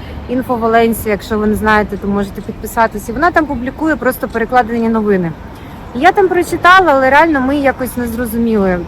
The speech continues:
що це буде якась супернебезпека. Дощ у нас був в Валенсії в той день, але, ну, просто дощ, вітер, тобто для мене нічого незвичного. Але було якесь дуже червоне і таке темне небо, щось якось,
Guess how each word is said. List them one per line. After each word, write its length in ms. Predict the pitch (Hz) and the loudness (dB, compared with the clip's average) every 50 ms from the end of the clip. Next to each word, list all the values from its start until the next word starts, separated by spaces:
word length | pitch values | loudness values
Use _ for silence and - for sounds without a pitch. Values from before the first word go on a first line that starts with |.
| - - - - | -10 -10 -10 -10
що 120 | - 220 196 - | -8 -8 -6 -6
це 60 | - | -6
буде 220 | 214 196 202 190 214 | -4 -2 -2 -2 0
якась 260 | 202 - 208 202 - | 0 0 -2 -2 -2
супернебезпека. 840 | - 208 214 202 202 202 196 190 196 - - - 185 185 - 160 156 156 | -4 -6 -4 -2 0 0 0 0 -2 -4 -2 0 0 0 0 -2 -4 -2
Дощ 280 | 170 285 349 359 - - | 0 2 2 2 0 0
у 40 | 294 | 0
нас 220 | 269 269 262 240 | 2 2 2 2
був 300 | 233 214 233 320 381 392 | -2 -4 0 0 0 2
в 20 | 330 | 2
Валенсії 640 | 302 277 254 247 226 220 214 - - - 196 175 - - - - - - - | 2 2 4 4 2 2 0 -2 -2 -4 -4 -4 -4 -8 -14 -14 -16 -8 -2
в 20 | |
той 140 | - 226 226 | 0 2 2
день, 360 | 208 190 220 214 208 190 175 175 | 2 2 2 2 2 0 -2 -2
але, 240 | - 190 208 226 269 | 0 0 2 2 2
ну, 140 | 320 381 370 | 2 0 0
просто 400 | - - 392 403 381 - - 247 | 2 4 4 4 2 0 -4 -4
дощ, 460 | 196 202 233 240 233 220 208 - - | 0 2 2 4 4 2 0 -2 -4
вітер, 380 | 190 208 226 226 - 214 190 175 - | -4 -4 -4 -4 -4 -4 -4 -4 -4
тобто 400 | 202 175 - - 202 208 196 180 - - - - - - - - - - - | -6 -6 -6 -4 -2 -2 -2 -4 -6 -10 -14 -12 -12 -14 -14 -14 -16 -6 -2
для 100 | 202 262 | 0 4
мене 200 | 285 339 359 349 | 4 6 6 6
нічого 340 | 311 285 - - 294 277 269 | 4 4 2 2 2 2 2
незвичного. 640 | 262 247 220 208 214 226 214 - - 185 175 180 - | 2 0 0 0 0 0 0 0 -2 -4 -4 -2 0
Але 220 | - 202 233 302 330 | 2 4 4 4 4
було 280 | 269 247 277 277 294 | 2 2 2 4 4
якесь 440 | 285 269 277 - 285 277 240 - - - - - - - - - - - - | 4 4 2 0 -6 -6 -6 -10 -14 -14 -14 -12 -12 -12 -12 -12 -14 -12 -10
дуже 320 | 196 196 254 269 269 269 262 | -6 -4 -2 -2 -2 -2 -4
червоне 680 | 202 - 262 240 247 233 247 269 285 294 277 262 247 | -4 -2 -2 -2 -2 -2 2 4 4 4 4 4 0
і 60 | 233 214 | 0 0
таке 340 | - 220 - - 254 240 202 - - | -2 -4 -2 -2 -2 -2 -2 -2 0
темне 420 | - 254 262 262 254 240 226 220 | 4 4 4 4 4 4 2 4
небо, 640 | 214 214 233 294 339 359 320 262 233 214 208 196 190 | 4 4 4 4 4 4 4 2 2 2 2 0 0
щось 280 | - - 277 - - | -2 -4 -8 -6 -4
якось, 420 | 262 233 226 233 226 - - - | -4 -4 -2 -4 -6 -6 -6 -10